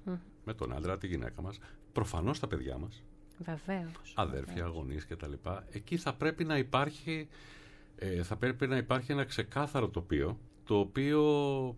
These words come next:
Speaker 2: ακόμα και αν δεν μπορείς να το αντιμετωπίσεις, πρέπει τουλάχιστον να είναι ξεκάθαρο.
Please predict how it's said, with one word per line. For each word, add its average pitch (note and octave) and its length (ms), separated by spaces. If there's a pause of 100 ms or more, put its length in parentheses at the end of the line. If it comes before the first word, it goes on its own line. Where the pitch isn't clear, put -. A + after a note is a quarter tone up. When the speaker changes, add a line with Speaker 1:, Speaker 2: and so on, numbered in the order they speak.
(240)
Speaker 2:
ακόμα D3 360
και C#3 100
αν C#3 80
δεν C3+ 100
μπορείς B2 280
να D#3 80
το C#3 100
αντιμετωπίσεις, F2+ 920
πρέπει - 220
τουλάχιστον D#3+ 500
να G2+ 60
είναι F2 160
ξεκάθαρο. C2 640